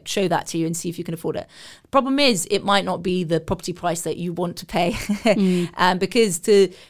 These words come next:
Speaker 1: for your rent to equate to the higher mortgage rate of five point four nine percent for the property value that you want to pay f-, um, and you wanna live in,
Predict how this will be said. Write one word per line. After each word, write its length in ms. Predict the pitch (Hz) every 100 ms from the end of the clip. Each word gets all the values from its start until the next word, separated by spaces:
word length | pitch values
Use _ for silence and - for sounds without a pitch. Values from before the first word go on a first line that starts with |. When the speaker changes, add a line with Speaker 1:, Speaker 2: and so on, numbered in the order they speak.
| - - _ - -
Speaker 1:
for 100 | 220
your 200 | 226 247
rent 260 | 240 220 185
to 140 | 196
equate 640 | 180 - 233 180 - - - _ _
to 160 | - 180
the 100 | 170
higher 400 | - 214 202 190
mortgage 420 | 185 196 175 165
rate 160 | 170 -
of 80 |
five 200 | 165 180
point 160 | 180 175
four 180 | - 180
nine 180 | 175 175
percent 440 | - 202 185 170
for 100 | -
the 80 | 175
property 460 | 175 214 - -
value 480 | 170 185 180 165 156
that 260 | 170 170 160
you 160 | 165 175
want 220 | 170 170
to 80 | 170
pay 260 | 196 185
f-, 120 | 208 -
um, 400 | 185 185 185 180 190
and 160 | 180
you 80 | 175
wanna 160 | 175 175
live 200 | 190 208
in, 160 | 233